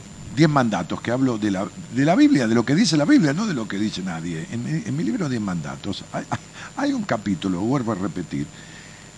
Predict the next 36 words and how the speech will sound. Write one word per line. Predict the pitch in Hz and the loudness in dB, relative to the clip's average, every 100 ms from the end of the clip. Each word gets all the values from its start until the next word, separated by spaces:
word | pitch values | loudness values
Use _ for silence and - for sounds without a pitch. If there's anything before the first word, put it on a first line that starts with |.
| - - | -20 -4
en | - 156 | 0 2
donde | 160 160 | 4 6
yo, | 147 269 151 | 6 6 4
desde | 120 131 220 | 4 6 6
un, | 277 - | 4 0
desde | 113 143 285 | 2 4 6
un | |
lugar | 226 202 208 - - - - - - | 6 6 4 -4 -20 -20 -16 -16 -8
numerológico, | 131 131 117 113 185 247 120 120 | -2 0 2 4 4 4 2 2
haciendo | - 269 233 | 2 2 0
cuentas, | - 202 156 92 - 92 - | 6 6 8 4 0 -2 0
llegué | 135 233 | 0 2
al | 240 | 0
centro | - 220 247 180 120 | 2 2 2 2 2
del | 110 | 4
centro | 190 196 160 | 2 0 0
de | 110 | 0
la | |
Biblia. | 123 226 107 87 - | 0 0 2 0 0
O | - | -2
sea, | - 98 - - - - - - - - - - - - - - - - | 0 0 -4 -18 -20 -20 -14 -14 -14 -20 -20 -20 -20 -20 -20 -20 -18 -4
si | - 127 | 2 8
vos | 196 | 8
corres | - 208 196 220 | 8 4 8 8
la | 202 170 | 8 8
Biblia | 160 107 113 | 8 8 6
de | 107 110 | 6 6
ahí | 123 139 - | 8 6 4
a | 107 | 2
la | 107 | 2
izquierda, | - 147 110 92 110 - - - | 6 6 6 4 0 0 -20 -2
hay | 131 147 - - | 0 0 -2 -8
la | - 123 | 0 6
misma | 175 165 160 | 6 6 4
cantidad | 131 120 117 123 147 165 - - - 104 | 4 2 4 6 6 4 -10 -20 -8 0
de | 120 | 0